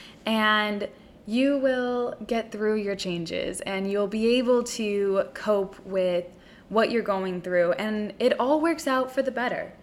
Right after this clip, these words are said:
okay? It always does. And, you know, the beautiful thing about changes is that typically whatever change you're kind, whatever kind of change you're going through, you're letting go of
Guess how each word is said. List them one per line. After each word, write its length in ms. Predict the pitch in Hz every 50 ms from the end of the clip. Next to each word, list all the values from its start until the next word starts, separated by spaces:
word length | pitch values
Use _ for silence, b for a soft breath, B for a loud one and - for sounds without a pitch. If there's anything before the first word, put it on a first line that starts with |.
| -
okay? 580 | 226 220 220 220 - 254 262 269 269 269 254 262 -
It 180 | 269 - - -
always 1080 | 254 262 262 262 262 254 254 254 254 262 254 254 233 214 208 202 208 202 202 196 196
does. 560 | - - 170 160 - 95 95 - - - - B B B B B B B B B B B B
And, 680 | - 214 220 220 214 214 214 214 214 208 208 208 208 - - - - - - - - - - - - - - - - - -
you 160 | - 226 233
know, 380 | 226 220 214 202 202 196 190 - - - -
the 80 | 208
beautiful 380 | 208 208 226 233 247 247 254 247
thing 200 | 240 254 233 220
about 260 | 220 208 196 190 180
changes 720 | - - 196 196 196 202 214 220 220 220 220 220 214 214 -
is 180 | - 214 208 185
that 360 | - 190 185 180 180 180 - - - - - - -
typically 800 | - - 202 196 196 214 202 208 226 220 220 226 226 233 233 226 B B B B B B B B - - - - - - - - - - - -
whatever 360 | - 190 196 202 202 196 208
change 360 | 208 - - 220 208 202 196 180
you're 80 | 185
kind, 380 | 180 - 190 196 185 - 196 185
whatever 300 | 196 202 202 202 208 220
kind 220 | - 208 233 220
of 80 | 196 190
change 260 | - 226 208 196 185
you're 100 | 190 185
going 380 | 180 185 180 180 202 208 208 208
through, 380 | 214 226 226 226 226 233 226 226 B B B B B B B B
you're 140 | - 220 226
letting 320 | 220 226 233 277 294 285 262
go 400 | 220 202 196 196 202 208 214 -
of 580 | - 202 196 190 185 185 185 180 175 - -